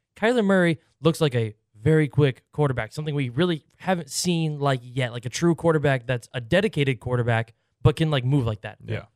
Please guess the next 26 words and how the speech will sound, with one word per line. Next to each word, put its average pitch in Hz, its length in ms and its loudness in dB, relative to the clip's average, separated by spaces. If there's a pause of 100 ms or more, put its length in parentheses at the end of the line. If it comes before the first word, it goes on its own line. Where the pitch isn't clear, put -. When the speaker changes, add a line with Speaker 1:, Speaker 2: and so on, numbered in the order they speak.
(380)
Speaker 1:
Lamar 294 240 2
Jackson 185 540 0 (340)
looks 185 180 -2
like 196 140 -2
a 160 80 2
gazelle. 113 500 -2 (680)
The 165 80 4
dude 214 320 2
is 226 140 0
just 190 240 -2
moving. 143 540 4
He 151 180 -4
just, 180 260 -8
like, 185 160 -4 (100)
effortlessly 175 680 0
navigates 147 480 -2
defenses. 117 500 -10
Now, 135 140 2
you 127 180 0
can 120 120 -10
say 120 240 -2
a 113 40 0
similar 120 280 -6
thing 113 140 -6
about 110 220 -6
Kyler 147 500 0